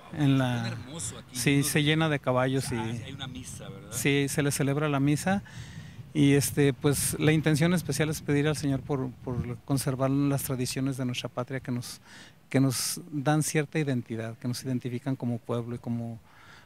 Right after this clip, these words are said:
Speaker 2: como una cultura que, a pesar de que tiene tantos ataques, sigue perviviendo y,
Speaker 1: Así es.
Speaker 2: y de alguna forma, pues, hay que sostener esto, ¿no? Y, eh, es un,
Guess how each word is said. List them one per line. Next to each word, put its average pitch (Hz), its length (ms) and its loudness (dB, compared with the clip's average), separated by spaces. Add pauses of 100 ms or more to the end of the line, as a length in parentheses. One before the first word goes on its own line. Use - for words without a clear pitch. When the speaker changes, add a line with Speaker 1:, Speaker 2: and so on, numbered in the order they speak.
(140)
Speaker 2:
como 139 220 8
una 147 120 6
cultura 135 480 2
que, 120 560 -2 (120)
a 127 220 -6
pesar 135 320 0
de 143 100 -2
que 131 100 -4
tiene 131 160 0
tantos 131 320 -4
ataques, 127 560 -6
sigue 135 320 -2
perviviendo 117 720 -6
y, 113 140 -6
Speaker 1:
Así 110 40 -12 (460)
es. - 80 -8
Speaker 2:
y 135 160 6
de 139 80 4
alguna 139 280 2
forma, 151 280 0
pues, - 240 -4
hay 139 80 0
que 147 140 -4
sostener 135 420 -2
esto, 120 260 -4
¿no? 123 160 -2
Y, 123 300 -2
eh, 139 320 -2
es 139 180 -2
un, 156 360 0